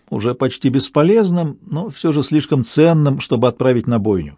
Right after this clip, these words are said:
Они забрали записи снов, которые я хранил у себя в домике. Они хотели обсудить их со мной. Я отказался делиться с ними своими догадками —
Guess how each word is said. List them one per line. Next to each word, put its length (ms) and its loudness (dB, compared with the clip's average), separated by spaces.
Они 220 2
забрали 480 4
записи 400 -2
снов, 500 -2
которые 400 0
я 100 0
хранил 320 -2
у 40 -2
себя 240 -4
в 60 -4
домике. 420 -2
Они 200 -4
хотели 320 -2
обсудить 440 -2
их 100 -8
со 100 -4
мной. 280 -2
Я 340 2
отказался 920 0
делиться 440 -4
с 80 -8
ними 180 -2
своими 340 -2
догадками — 680 0